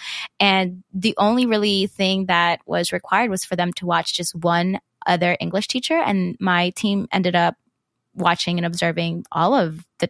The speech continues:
English teachers because they were just so excited about it. And they just asked me, like, "Hey, can you cover my class?" And I'm like, "Yeah, I can, 'cause this is really important stuff." Um, and I know even in our community now, April, you know, a, a modern classroom is really difficult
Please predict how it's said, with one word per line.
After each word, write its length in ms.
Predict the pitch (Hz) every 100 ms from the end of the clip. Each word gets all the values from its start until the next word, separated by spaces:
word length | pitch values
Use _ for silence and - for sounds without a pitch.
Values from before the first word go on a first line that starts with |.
| -
English 240 | 170 175
teachers 340 | - 147 151 156
because 200 | 165 175
they 80 | 165
were 40 |
just 140 | 160
so 80 | -
excited 400 | - - 147 180
about 220 | - -
it. 80 | -
And 100 | 202
they 60 | 196
just 160 | 202 -
asked 240 | 175 196 180
me, 100 | 170
like, 140 | 147
"Hey, 200 | - 196
can 160 | - 180
you 80 |
cover 300 | 156 180 180
my 140 | 170 151
class?" 280 | - 214 -
And 60 |
I'm 60 | 165
like, 180 | 165 -
"Yeah, 200 | 170 202
I 100 | 165
can, 400 | - 214 175 202
'cause 180 | 185 165
this 160 | 185
is 200 | 202 160
really 240 | 175 160 139
important 420 | - - - -
stuff." 440 | - - - - - - - - - -
Um, 240 | 214 196 202
and 140 | 214
I 100 | 202
know 240 | 202 233
even 220 | 233 208 190
in 100 | 180
our 100 | 165
community 460 | 190 175 175 175
now, 300 | 165 170 208 -
April, 460 | 170 170 165 165 -
you 120 | 175
know, 220 | 175 185 - - - -
a, 200 | - - -
a 40 |
modern 320 | 220 214 302 277
classroom 340 | 214 240 202
is 120 | 180
really 200 | 202 226
difficult 720 | 165 175 - 214 - 240 -